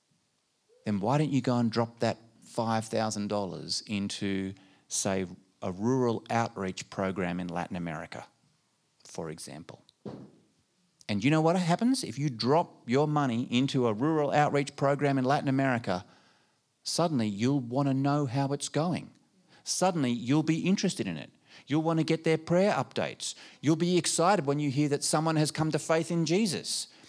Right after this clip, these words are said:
You'll be excited to hear that they're standing up in the face of persecution.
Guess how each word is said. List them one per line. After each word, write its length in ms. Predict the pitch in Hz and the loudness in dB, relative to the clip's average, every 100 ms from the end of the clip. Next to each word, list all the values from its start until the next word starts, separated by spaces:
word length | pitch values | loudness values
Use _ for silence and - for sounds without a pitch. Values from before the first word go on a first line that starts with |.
| - | -4
You'll 120 | 156 | -2
be 160 | 160 156 | 0 -2
excited 480 | 156 - 175 208 143 | -2 0 2 2 0
to 80 | |
hear 120 | 135 135 | -2 -2
that 160 | 135 | 0
they're 200 | 151 147 143 - | 0 0 -2 -4
standing 640 | - - 175 170 175 160 | -2 0 2 2 2 2
up 180 | 180 175 | 0 0
in 80 | 147 | -4
the 60 | |
face 320 | - 165 156 | 2 2 2
of 100 | 156 | -2
persecution. 880 | - 170 160 156 - 214 - 104 76 | 0 0 0 -2 2 2 2 -2 -6